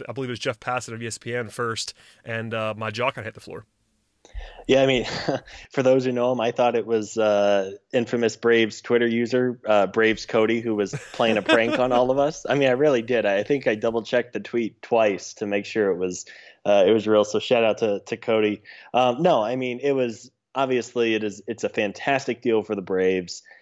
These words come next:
Speaker 2: Um, you know, to lock up one of the game's best, if not the best, young players for, for the next decade at, at the price they're paying him,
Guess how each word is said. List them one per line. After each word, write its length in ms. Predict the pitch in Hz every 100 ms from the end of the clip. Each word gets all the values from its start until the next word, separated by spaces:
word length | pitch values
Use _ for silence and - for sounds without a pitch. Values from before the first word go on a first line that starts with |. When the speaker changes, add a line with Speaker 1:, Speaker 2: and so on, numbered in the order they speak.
| _ -
Speaker 2:
Um, 520 | 95 95 92 90 87
you 100 | 120
know, 160 | 98 92
to 160 | -
lock 420 | 113 104 107 113 107
up 340 | 101 95 - _ _ 123 _ _
one 260 | 107 117 117
of 120 | 104
the 80 | 110
game's 420 | 113 107 104 101
best, 380 | 107 104 - 110
if 160 | 101
not 260 | 110 104 -
the 140 | 110
best, 320 | 104 101 -
young 200 | 113 107
players 560 | 101 110 104 101 95 - _ _ _ _
for, 320 | - 117 107 -
for 140 | 120
the 80 | 107
next 340 | 113 110 -
decade 520 | - 113 - 113 113 107
at, 160 | 101 -
at 160 | 107
the 60 | -
price 400 | - - 107 107
they're 140 | 113
paying 360 | 104 - 110 107
him, 300 | 107 107 101